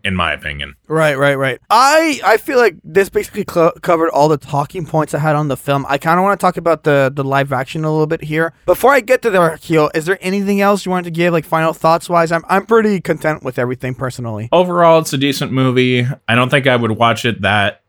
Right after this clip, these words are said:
Speaker 1: frequently. Uh, I don't even watch anime movies that frequently anyway, but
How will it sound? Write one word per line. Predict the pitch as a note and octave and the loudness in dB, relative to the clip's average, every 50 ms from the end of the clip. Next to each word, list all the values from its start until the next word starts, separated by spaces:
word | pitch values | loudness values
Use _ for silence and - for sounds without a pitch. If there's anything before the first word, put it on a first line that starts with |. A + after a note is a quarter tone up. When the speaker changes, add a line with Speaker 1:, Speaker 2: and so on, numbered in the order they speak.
| _ _ | _ _
Speaker 1:
frequently. | - - - A#2 A#2 A2 - A#2+ B2 - A#2 A#2 B2 B2 B2 A#2+ B2 A#2+ A2+ A2 - - _ - | -12 -4 -2 -2 -2 0 -2 -4 -4 -4 -4 -4 -2 0 0 0 0 0 -2 -4 -8 -16 _ -6
Uh, | - | -4
I | G#2+ G2 F#2 F#2 F2+ F2 F2+ G#2+ | -2 0 0 0 -2 0 0 0
don't | A2+ A#2 A#2 | 0 0 0
even | A2+ G#2 G2+ G2 | -2 0 0 0
watch | G2 G2 G2 G2 - | 0 0 0 0 -2
anime | G2 F#2+ F#2+ F#2+ F#2+ F#2 F#2 | -2 -2 -2 0 0 0 -2
movies | F#2+ F#2+ F#2 F#2+ E2+ E2+ | -2 -2 -2 -4 -4 -2
that | F2+ F2 F#2 - | -2 -2 -2 -2
frequently | - G2+ F#2+ F2+ - - - F2+ F2+ F2 | -4 -8 -8 -6 -8 -8 -6 -6 -4 -2
anyway, | F2+ G2 F#2+ F#2+ G2 G2 F#2+ G2 | -2 -2 0 0 0 0 0 -2
but | F#2+ F#2+ F#2+ F2 E2+ E2+ - | -2 -2 -2 -2 -2 -4 -8